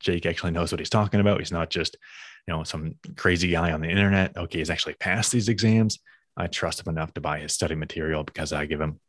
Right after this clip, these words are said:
a ton of free resources and inf-, information."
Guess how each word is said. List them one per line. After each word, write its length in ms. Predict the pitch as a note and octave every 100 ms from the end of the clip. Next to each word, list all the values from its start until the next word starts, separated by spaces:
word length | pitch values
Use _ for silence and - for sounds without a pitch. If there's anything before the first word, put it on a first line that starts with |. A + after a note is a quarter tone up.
| _ _ _
a 120 | -
ton 220 | - A2 F#2
of 80 |
free 160 | - F2
resources 560 | D#2+ D#2+ E2+ D#2+ - D2+
and 140 | D#2
inf-, 80 | - -
information." 640 | F2+ - D#2+ F2 - F2+